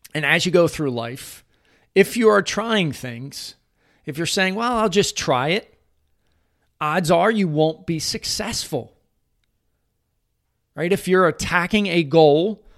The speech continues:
a mission, a target that you want to achieve, "I'll try and hit that target." Wow, there's not much energy when I just say that out loud. You probably felt it come through, whatever you're listening to this on.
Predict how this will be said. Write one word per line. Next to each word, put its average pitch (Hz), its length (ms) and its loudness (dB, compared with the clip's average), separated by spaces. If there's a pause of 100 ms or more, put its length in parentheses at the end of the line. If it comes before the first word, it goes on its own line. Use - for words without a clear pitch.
a 156 80 -4
mission, 151 500 0
a 185 40 -10
target 147 600 0
that 139 180 -10
you 147 60 -6
want 135 360 -6
to 143 140 -6
achieve, 175 680 -2 (680)
"I'll 165 140 0
try 151 340 -2
and 147 180 -4 (240)
hit - 200 0
that 151 200 0
target." 127 340 -8 (1080)
Wow, 170 80 -14
there's 151 180 -8
not 226 160 -10
much 240 220 -4
energy 185 320 2
when 127 160 -6
I 117 80 -6
just 156 240 -4
say 208 160 -2
that 170 160 -2
out 131 180 -4
loud. 160 240 -2
You 139 60 -4
probably 175 260 -4
felt 165 300 0
it - 100 -10
come 156 180 -6
through, 165 480 -4 (1000)
whatever 165 360 4
you're 156 160 2
listening 165 420 -2
to 135 160 -6
this 123 220 -8
on. 110 260 -16